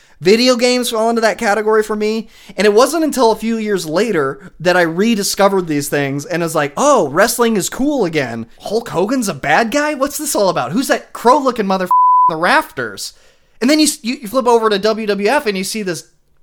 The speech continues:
bald, hard-ass looking dude, like, flipping people off and kicking people in the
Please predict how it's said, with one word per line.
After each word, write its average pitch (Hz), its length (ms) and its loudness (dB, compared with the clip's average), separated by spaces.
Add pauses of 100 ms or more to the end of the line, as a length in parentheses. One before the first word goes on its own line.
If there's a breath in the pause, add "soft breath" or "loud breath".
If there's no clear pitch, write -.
(100)
bald, 208 440 2 (200 soft breath)
hard-ass 240 500 2
looking 220 300 -4
dude, 233 240 -4
like, 185 240 0 (540 soft breath)
flipping 240 440 0
people 214 380 2
off 214 240 6
and 175 160 -8
kicking 247 300 0
people 214 320 0
in 196 80 -2
the 180 80 2